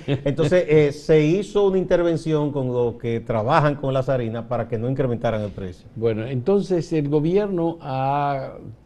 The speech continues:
Speaker 1: tenido la política de crear los gabinetes por área. Tú recuerdas que se creó el gabinete económico, se creó el gabinete
Speaker 2: De la
Speaker 1: turístico,
Speaker 2: salud, de la salud.
Speaker 1: el gabinete de turismo,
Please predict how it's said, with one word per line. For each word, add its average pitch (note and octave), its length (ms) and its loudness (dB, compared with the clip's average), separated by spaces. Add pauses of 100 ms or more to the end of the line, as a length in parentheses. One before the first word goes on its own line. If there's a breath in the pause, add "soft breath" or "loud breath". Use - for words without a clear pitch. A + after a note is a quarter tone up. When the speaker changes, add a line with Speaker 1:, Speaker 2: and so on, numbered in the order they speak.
(140)
Speaker 1:
tenido C3+ 320 2
la B2 180 -2
política A2+ 480 -4
de G#2+ 100 -2
crear A#2 380 -2
los B2 180 -4
gabinetes F#2+ 840 -8 (500 soft breath)
por G#2 160 -2
área. E2+ 460 -10 (720 soft breath)
Tú B2+ 100 -2
recuerdas C3 460 0
que A2+ 80 -4
se A2 160 -4
creó G#2+ 380 2
el G#2+ 100 0
gabinete G2 440 -4
económico, F3 680 -2
se D3+ 160 -6
creó A2+ 160 0
el G#2 100 -2
gabinete G2+ 800 -4
Speaker 2:
De C3+ 160 2
la F#3+ 80 6
Speaker 1:
turístico, C3 400 2
Speaker 2:
salud, E3 320 2
de A2+ 80 -4
la G#2 100 -6
salud. G#2+ 220 -8
Speaker 1:
el C#3 100 2
gabinete C3 440 4
de C#3+ 100 6
turismo, G#3+ 640 0